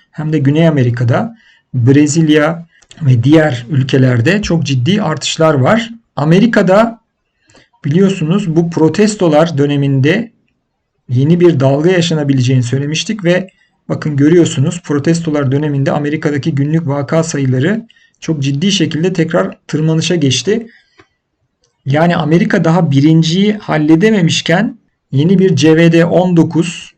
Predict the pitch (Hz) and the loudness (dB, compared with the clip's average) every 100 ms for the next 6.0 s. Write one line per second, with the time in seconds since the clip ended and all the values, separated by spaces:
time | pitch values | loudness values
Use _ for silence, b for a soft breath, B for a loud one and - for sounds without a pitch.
0 | - 131 135 - 160 - 180 139 170 - | -4 -2 -2 -2 -6 -2 -2 0 -4 -8
1 | _ 139 147 - 139 160 160 139 131 123 | _ -2 -2 -2 -4 -2 -2 -2 -4 0
2 | 120 139 220 - 220 240 160 202 - B | 0 0 -2 -4 -2 -2 0 -2 -4 B
3 | B B 135 151 196 202 190 165 147 - | B B -6 -2 -2 -2 -2 0 0 0
4 | 175 175 170 190 214 151 - 143 147 - | -2 -2 -2 -2 -2 -4 -4 -4 -4 -4
5 | 151 139 170 175 170 175 165 151 220 233 | -2 0 0 0 0 0 0 0 -2 -2